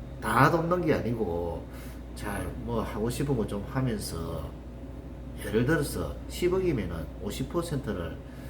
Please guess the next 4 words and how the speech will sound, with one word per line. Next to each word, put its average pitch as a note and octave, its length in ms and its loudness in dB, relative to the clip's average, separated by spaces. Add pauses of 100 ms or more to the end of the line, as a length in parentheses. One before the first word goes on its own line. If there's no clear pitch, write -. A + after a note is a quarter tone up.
(280)
불이웃을 C3 560 6
위해서 F2+ 320 -6 (380)
기증하겠습니다. G2+ 800 -4 (960)
기증하고, G2 840 -2